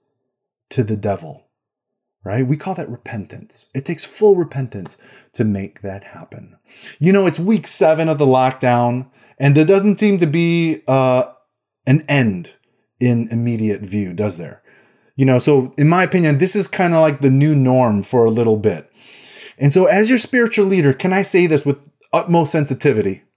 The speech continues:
Can I ask you to stop making excuses for your spiritual life? You know, let's stop allowing the evil one to continually have victory over our minds,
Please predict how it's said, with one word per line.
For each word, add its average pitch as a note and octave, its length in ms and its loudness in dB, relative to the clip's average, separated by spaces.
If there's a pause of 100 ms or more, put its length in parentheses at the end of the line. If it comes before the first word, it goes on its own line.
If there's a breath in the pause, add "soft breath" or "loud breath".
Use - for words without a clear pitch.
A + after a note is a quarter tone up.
(1200)
Can G3 120 -4
I G#3 60 0
ask G3 340 -6
you F#3+ 60 -6
to C#3 80 -6
stop - 680 -8 (560)
making G#2 760 -6
excuses - 1040 -10 (140)
for G2+ 120 -4
your F2+ 160 -8
spiritual - 480 -18
life? - 260 -20 (520)
You G#2+ 100 -4
know, G#2 140 -2
let's B2+ 380 -2
stop - 640 0 (480 soft breath)
allowing C3+ 600 2
the F3+ 160 -2
evil G3 400 2
one A#2+ 220 0
to D3+ 80 -4
continually G3+ 840 2
have D#3 260 -4
victory D3 600 0
over C#3+ 500 0
our E3+ 140 0
minds, G#3 640 0